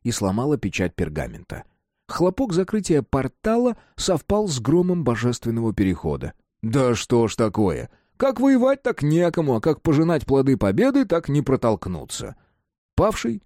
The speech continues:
действительно выглядел именинником. Сиял и лоснился. Вполне реально, что от этой битвы за веру ему перепало немало плюшек. Аули жадно сверкал глазами,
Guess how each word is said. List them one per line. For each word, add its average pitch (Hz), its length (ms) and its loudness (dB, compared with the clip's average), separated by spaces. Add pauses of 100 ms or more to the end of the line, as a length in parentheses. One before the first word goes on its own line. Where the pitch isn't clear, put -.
действительно 143 640 0
выглядел 101 600 0
именинником. 87 960 -6 (260)
Сиял 127 640 0
и 143 40 2
лоснился. 135 880 -4 (180)
Вполне 92 420 -2
реально, 135 460 0 (200)
что - 220 0
от 110 120 2
этой 98 180 2
битвы 85 540 0
за 82 180 -2
веру 120 360 2
ему 92 280 0
перепало 101 480 2
немало 113 420 0
плюшек. 107 540 -2 (300)
Аули 160 460 2
жадно 87 420 -2
сверкал 80 440 -2
глазами, 92 640 -4